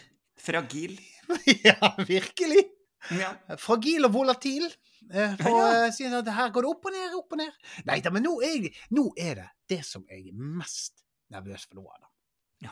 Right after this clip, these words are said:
Speaker 2: Det er at snart er det jul,
Speaker 1: Ja.
Speaker 2: og jeg er så redd for å bli syk.
Speaker 1: Ja.
Speaker 2: Jeg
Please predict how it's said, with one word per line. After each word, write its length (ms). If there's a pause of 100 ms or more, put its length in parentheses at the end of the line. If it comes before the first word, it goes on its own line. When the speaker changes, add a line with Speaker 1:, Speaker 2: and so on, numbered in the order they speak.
(120)
Speaker 2:
Det 100 (160)
er 80 (180)
at 140
snart 320
er 80
det 80
jul, 240 (560)
Speaker 1:
Ja. 80
Speaker 2:
og 140 (180)
jeg 220
er 40
så 300
redd 200
for 140
å 60
bli 80
syk. 400 (880)
Speaker 1:
Ja. 240 (240)
Speaker 2:
Jeg 160